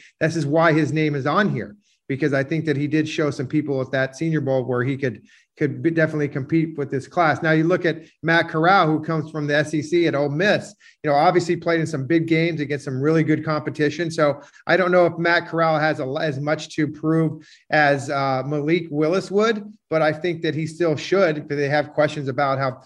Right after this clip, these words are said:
you know, his arm strength and things like that. But I think some of these other guys with these injuries, and I've mentioned this before,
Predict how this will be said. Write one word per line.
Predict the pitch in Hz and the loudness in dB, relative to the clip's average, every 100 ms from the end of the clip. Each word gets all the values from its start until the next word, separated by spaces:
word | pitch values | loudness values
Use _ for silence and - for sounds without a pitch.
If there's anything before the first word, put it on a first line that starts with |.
| _ - | _ -8
you | 143 | -4
know, | 131 | -2
his | 127 135 131 | -4 -4 -6
arm | 123 151 | -4 -6
strength | 143 143 147 147 | -4 -4 -4 -4
and | 123 | -8
things | 139 131 | -8 -6
like | 127 120 | -6 -4
that. | 120 147 156 - - | -2 -2 -6 -16 -8
But | 165 | 0
I | 165 | 2
think | 170 190 | 4 0
some | 165 190 | 0 -2
of | 220 | 0
these | 247 185 | 0 2
other | 196 196 | 2 2
guys | 156 143 135 | 2 2 0
with | 147 147 | -4 -6
these | 139 | -6
injuries, | 139 160 175 190 175 | -4 0 2 2 2
and | 147 | 2
I've | 151 | 2
mentioned | 151 165 165 151 | 2 -2 -2 -2
this | 151 147 | -2 -2
before, | - 120 139 143 160 160 | -6 -8 -4 -2 -2 -4